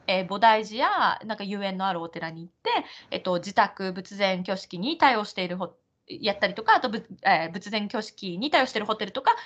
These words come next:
まあ、結婚式場でやりますと。で、僧侶の方が式を進行していって、え、新郎新婦への、あの、えっと、数珠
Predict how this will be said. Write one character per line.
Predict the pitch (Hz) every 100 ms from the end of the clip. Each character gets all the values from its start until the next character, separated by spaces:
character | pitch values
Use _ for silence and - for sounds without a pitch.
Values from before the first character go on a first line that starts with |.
| -
ま | 254
あ、 |
結 | 269 254
婚 | 190
式 | 180 190
場 | 190
で | -
や | 466
り | 190
ま | 160
す | 156
と。 | - - - - -
で、 | 277
僧 | 262 415 370
侶 | 208 - - _
の | 214 214
方 | 240 247 254
が | 370 370
式 | - - 247
を | 320
進 | 320 240 208
行 | 190 180
し | 175
て | 180
い |
っ | 175 _ -
て、 | 392 415 - -
え、 | -
新 | 220 254 247
郎 | 240
新 | - 226
婦 | 214 185
へ |
の、 | 190 349 247 - - -
あ | 202
の、 | 185 170 165 165 156 _ _ -
え |
っ | 175
と、 | 165 165 160 - - _ _ _ -
数 | 214 240
珠 | 285